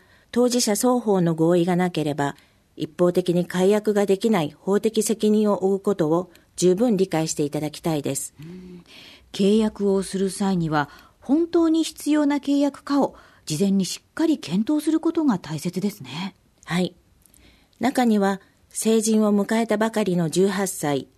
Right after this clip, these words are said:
Speaker 1: 十九歳の若い方を狙う悪質な業者もいるので、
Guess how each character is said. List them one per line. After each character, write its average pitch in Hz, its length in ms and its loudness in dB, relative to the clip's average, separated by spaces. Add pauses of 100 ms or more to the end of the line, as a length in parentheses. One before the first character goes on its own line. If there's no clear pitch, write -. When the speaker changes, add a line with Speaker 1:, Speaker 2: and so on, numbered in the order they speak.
(240)
Speaker 1:
十 220 220 0
九 285 200 2
歳 220 220 0
の 165 140 0
若 156 280 -2
い 240 80 -2
方 180 300 -2
を 139 80 -2
狙 143 320 -4
う 143 80 -6 (440)
悪 160 260 0
質 233 180 -4
な 247 140 2
業 262 200 2
者 254 140 0
も 190 140 0
い 165 80 0
る 170 100 0
の 151 140 -2
で、 156 240 -2